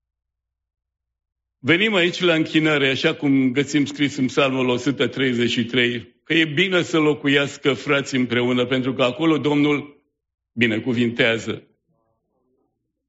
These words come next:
Sunt zece zile de când am primit, uh,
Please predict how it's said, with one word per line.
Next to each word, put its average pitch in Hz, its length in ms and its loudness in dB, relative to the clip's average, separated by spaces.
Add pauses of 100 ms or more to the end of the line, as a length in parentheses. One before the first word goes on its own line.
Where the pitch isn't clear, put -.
(600)
Sunt 180 240 2
zece 202 320 2
zile 170 280 2
de 143 120 2
când 147 200 2
am 143 160 2
primit, 147 480 0
uh, 135 480 2